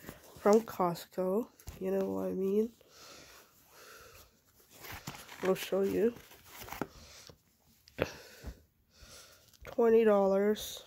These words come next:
plus tax, so it's around twenty something. Nice pouch right there. And a logo right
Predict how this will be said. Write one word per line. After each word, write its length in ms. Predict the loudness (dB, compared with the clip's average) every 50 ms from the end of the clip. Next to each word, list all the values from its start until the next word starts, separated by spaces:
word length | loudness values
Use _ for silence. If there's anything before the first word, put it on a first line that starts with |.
| _ _ -2
plus 280 | 0 0 0 0 -4 -12
tax, 540 | -12 -10 -6 -4 -4 -4 -6 -8 -12 -16
so 200 | -8 -2 -2 -2
it's 140 | -2 -2 -4
around 560 | -6 -4 -4 -2 -2 -2 -2 -2 -4 -8 -12
twenty 440 | -14 -12 -12 -10 -10 -12 -10 -12 -12
something. 640 | -12 -12 -12 -8 -8 -8 -8 -8 _ -10 -10 -10 -12 _ _ _ _ -20 -20 -20 -20 -20 -20 -20 -20 -20 _ _ _ _ _ _ _ _ _ _ _ _ _ _ _ _ _ _ _ _ _ _ _ -20 -20 -20 -20 -20 -20 -20 -10
Nice 280 | -4 -2 -2 -2 -4 -8 -12
pouch 480 | -6 -2 0 0 0 0 -4 -8 -4 -2
right 200 | -2 -2 -4 -4 -4
there. 360 | -2 -2 -2 -2 -4 -8 -16 -20 _ _ _ _ _ _ _ _ -20 -20 -20 -20 _ _ _ _
And 100 | -4 -2
a 120 | -2 -2 -2
logo 420 | -4 -6 -6 -6 -8 -8 -8 -10 -10
right 220 | -10 -12 -14 -16